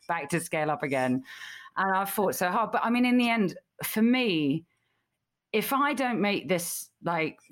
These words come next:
if I don't scale this, who else is? You know, we're just gonna be, I'm, I'm one of these people that if I see a problem in the world,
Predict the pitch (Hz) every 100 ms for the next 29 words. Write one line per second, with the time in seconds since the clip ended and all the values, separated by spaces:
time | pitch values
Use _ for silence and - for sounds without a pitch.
0 | - - 175 226 247 233 135 - 220 214
1 | 175 87 95 170 - - 220 208 202 -
2 | 202 131 - - 151 151 160 170 - 170
3 | 160 - 185 - - - 226 269 269 262
4 | 226 226 220 160 131 202 190 214 202 226
5 | 208 196 156 151 139 123